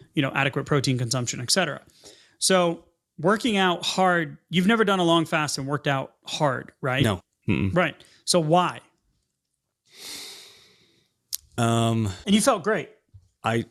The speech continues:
Speaker 2: I felt awesome. And not, not to sugarcoat it, my day one and day two were, like, good.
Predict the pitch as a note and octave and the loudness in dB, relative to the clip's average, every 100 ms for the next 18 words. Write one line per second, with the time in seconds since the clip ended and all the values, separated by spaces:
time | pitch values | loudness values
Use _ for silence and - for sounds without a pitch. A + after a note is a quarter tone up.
0 | - A2+ G#2+ B2 A#2+ - - G#2+ A2 D2+ | -4 -2 0 0 0 -2 -2 0 2 0
1 | B1+ - - G#2+ G#2+ G#2+ A2+ A2+ G#2 - | -8 -16 -6 -2 0 0 -2 -2 -2 -2
2 | A#2 A#2+ A#2 - - C3 B2 - G2+ F#2+ | -2 0 0 0 2 0 -2 -4 -4 -2
3 | F#2 - _ - G2+ G2+ - G2 G2 A2 | -2 -4 _ -4 -2 -4 -8 -4 0 0
4 | A2 A#2 A#2+ A#2+ A#2 - A2+ G#2+ G#2 G#2 | 0 0 0 0 -2 -2 -2 0 0 0
5 | C3 C3 B2+ B2 - _ - A2 G#2 G2+ | 0 2 2 0 -6 _ -2 0 2 0
6 | G2+ - A2+ G#2 A2 A#2+ F3 | -4 -12 -14 -2 2 2 0